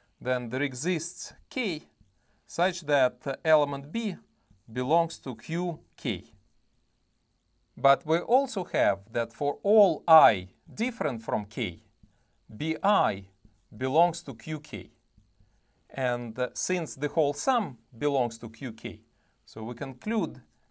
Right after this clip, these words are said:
that B K belongs to ideal Q K. But this is a contradiction, because by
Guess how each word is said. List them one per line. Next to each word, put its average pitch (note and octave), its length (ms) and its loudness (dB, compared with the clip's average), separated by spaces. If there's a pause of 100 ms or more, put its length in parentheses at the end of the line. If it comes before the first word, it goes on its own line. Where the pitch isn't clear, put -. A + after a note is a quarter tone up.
that G#2+ 300 -6
B F3 160 -2
K F3+ 460 -4 (640)
belongs C#3+ 520 0
to B2+ 160 0
ideal B2 440 0
Q D3+ 280 -6
K. A#2 300 -10 (1200)
But C#3+ 380 6
this A#3 300 -2
is E3 260 -2
a D#3+ 220 -4
contradiction, D#3 840 -2 (3500)
because B2 440 -4
by C3+ 400 4